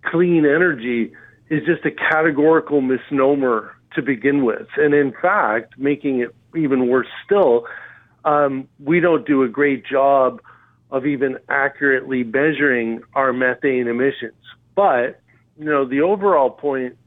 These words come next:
is true: is that, you know, we do have to move away from coal and we do have to move away from, um, oil, but we also have to move away from natural gas,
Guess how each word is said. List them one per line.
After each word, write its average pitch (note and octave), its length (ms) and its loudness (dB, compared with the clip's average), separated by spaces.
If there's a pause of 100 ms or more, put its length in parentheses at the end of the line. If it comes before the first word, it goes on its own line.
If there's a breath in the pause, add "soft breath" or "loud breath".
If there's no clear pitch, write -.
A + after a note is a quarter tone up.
is B2+ 180 -16 (180)
true: C#3+ 460 2
is B2 80 -6
that, C3 200 2 (1000 loud breath)
you D#3 80 0
know, C3+ 220 2 (2000 soft breath)
we F3 160 0
do F#3 220 2
have F3 260 0 (140)
to D3+ 320 2
move D3 260 0
away D3+ 400 2
from C3 240 -2
coal F#3 500 2
and C3+ 120 -2
we C3+ 100 -2
do C#3 220 0
have C3 260 -2
to C3+ 220 -12 (100)
move C#3 260 0
away C#3 340 2 (100)
from, B2+ 440 0 (340)
um, B2 580 -2 (540)
oil, F3+ 340 4
but D#3+ 200 -2
we E3+ 140 2
also D#3+ 340 2
have C3 220 0
to C#3 80 -8
move C3 240 -4
away B2 200 0
from B2 200 -10
natural A#2 400 -2
gas, A2+ 340 0